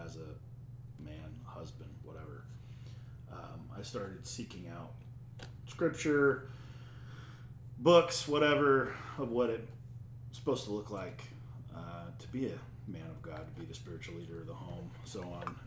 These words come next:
And, uh, that was right around the time that Courageous was being advertised.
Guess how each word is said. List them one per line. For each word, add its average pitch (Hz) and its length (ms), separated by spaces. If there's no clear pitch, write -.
And, 92 380
uh, 87 220
that 101 120
was 101 160
right 101 200
around 101 200
the 98 60
time 101 380
that 90 240
Courageous 92 800
was 98 160
being 98 440
advertised. 120 680